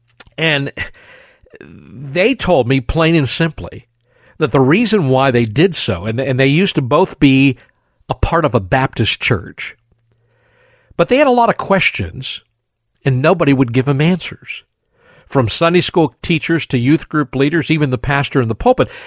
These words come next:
they asked questions, and basically they, they were always getting like, "You're bothering me." I mean, I, I, you know, this is pretty deep. I, I don't know. We all quite under, I mean, all the excuses were being brought to them by people who did not know what they believe and why they believe it. They were not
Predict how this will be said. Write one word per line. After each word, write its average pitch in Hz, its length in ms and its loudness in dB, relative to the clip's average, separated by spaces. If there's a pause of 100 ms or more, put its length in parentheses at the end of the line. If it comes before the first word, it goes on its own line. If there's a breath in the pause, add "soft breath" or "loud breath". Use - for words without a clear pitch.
(100)
they 202 140 4
asked 220 220 0
questions, 202 440 0
and 143 140 2
basically 180 560 2
they, 160 200 2
they 175 200 4
were 185 160 4
always 269 300 2
getting 202 320 2
like, 170 200 2
"You're 143 80 2
bothering 143 460 0
me." 131 100 -2
I 165 100 -4
mean, 202 220 0
I, 202 220 -2 (240 loud breath)
I, 185 220 -2
you 208 120 -2
know, 190 360 4
this 214 200 0
is 196 120 -2
pretty 156 260 0
deep. 185 480 0
I, 165 300 0
I 165 100 0
don't 185 140 0
know. 170 140 2
We 156 180 6
all 165 180 4
quite 170 380 0
under, 143 240 0 (260 loud breath)
I 196 60 0
mean, 196 160 2 (100)
all 262 220 4
the 240 280 0
excuses 175 800 0
were 143 160 2
being 143 380 0
brought 143 380 0
to 147 100 0
them - 380 -14 (680 soft breath)
by 131 160 -2
people 185 440 0
who 135 120 4
did 135 160 0
not 151 240 -2
know 165 160 2
what 147 180 2
they 131 120 2
believe 120 440 2
and 120 200 -2
why 117 160 2
they 113 120 2
believe 147 300 2
it. 110 100 -2
They 160 140 2
were 165 140 2
not 165 340 -2